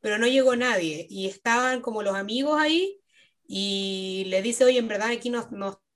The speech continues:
están todos acá, sino que están todos en Castro". Y claro, estaban todos ahí en, afuera como donde estaba la tienda, donde estaba el teatro,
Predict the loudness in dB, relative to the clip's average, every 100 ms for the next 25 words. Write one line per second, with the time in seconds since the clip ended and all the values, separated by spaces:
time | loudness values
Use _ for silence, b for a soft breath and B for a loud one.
0 | _ -8 -2 0 2 2 0 -2 -4 -4
1 | -6 -8 -6 -2 0 -2 -4 -6 -6 -14
2 | -14 -16 B B -2 4 6 6 4 2
3 | 2 4 6 6 4 2 0 0 0 2
4 | 0 -2 -6 0 2 2 0 -2 -4 -2
5 | -2 0 2 4 4 0 -2 -4 -4 -2
6 | 0 0 0 -4 -6